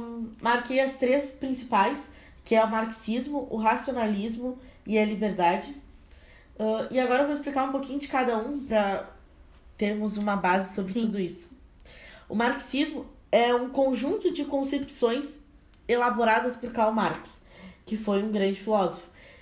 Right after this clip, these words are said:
Speaker 1: E ele se baseou na economia política inglesa no início do século dezenove. O racionalismo,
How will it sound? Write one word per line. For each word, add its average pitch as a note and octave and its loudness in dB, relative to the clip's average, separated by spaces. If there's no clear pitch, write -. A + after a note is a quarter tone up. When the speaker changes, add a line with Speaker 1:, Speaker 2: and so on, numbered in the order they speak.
Speaker 1:
E G3+ 0
ele A3 2
se A3 -6
baseou A3 2
na A3 2
economia A3 2
política C4+ -2
inglesa G#3+ 0
no G3+ -2
início G#3+ -2
do A#3+ -4
século G#3 0
dezenove. F3+ -2
O G3+ -4
racionalismo, A#3 0